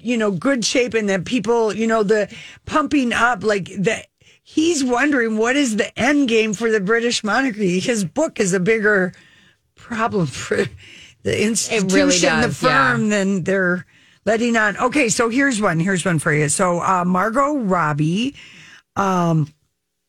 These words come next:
Speaker 1: gave an interview, and she was asked, of course, because, you know, ten whatever billion, however much money that, a huge, huge, unbelievable box office success. And,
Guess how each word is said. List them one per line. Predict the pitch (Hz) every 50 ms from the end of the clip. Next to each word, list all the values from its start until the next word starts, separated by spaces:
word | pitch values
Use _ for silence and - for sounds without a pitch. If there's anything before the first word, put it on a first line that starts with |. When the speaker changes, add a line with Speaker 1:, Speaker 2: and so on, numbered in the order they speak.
| _ _ _ _ _ - _ - 156 170 156 156
Speaker 1:
gave | - 196 185 185 190 190 190
an | 185 - - 233 247 269 - - -
interview, | 143 147 - - - - 139 143 135 127 127 139 143 143 143 139 147 180 233 285 302 339 - - - - -
and | 147 151 151
she | - - - 170
was | 175 190 - -
asked, | 160 151 175 196 - - - -
of | _ _
course, | _ - - 185 160 170 226 - - - - _ _ _ - - - - - _
because, | - 185 - - 214 180 165 160 151 - - - _ -
you | - 196
know, | 160 147 143 - _ -
ten | - 220 208 185 180 185 180 160 - - _ _ _ _ _ _ _ _ _ _ _ _ _ _ _ _ _ _ _ _ _ _ -
whatever | 175 175 180 180 170 160 175 156
billion, | 151 135 170 180 180 170 170 185 180
however | 202 208 302 339 330 302 277 240
much | 240 233 202 - -
money | 214 208 202 190 185 175
that, | 175 175 175 180 165
a | 180 208 202 - - 220
huge, | 226 302 311 285 240 170 160 -
huge, | - 247 226 202 196 185 156 160
unbelievable | 165 208 214 196 190 180 180 175 160 165 156 156 147 143
box | 143 156 147 151 147 - - -
office | 156 156 135 - 151 131 -
success. | - - - - - - 151 139 135 120 - - -
And, | - 190 170 165 160 160 156 151 147